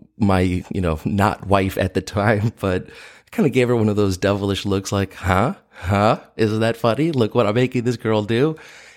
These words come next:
And she blushed, man, so much. And, you know, ob-, obviously the girl stopped shaking the bottle, she,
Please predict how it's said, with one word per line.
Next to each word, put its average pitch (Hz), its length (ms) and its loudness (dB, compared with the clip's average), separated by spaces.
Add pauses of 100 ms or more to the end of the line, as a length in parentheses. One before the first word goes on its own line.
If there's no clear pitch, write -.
(200)
And 127 260 2
she - 300 -4
blushed, 101 640 0
man, 90 420 0
so 127 420 0
much. 95 500 0
And, 95 280 0
you 127 60 2
know, 104 120 4
ob-, 107 220 2
obviously 92 480 -2
the 90 120 -4
girl 92 180 0
stopped 87 300 -4
shaking 80 240 -2
the 87 80 -4
bottle, 98 340 2
she, - 180 -10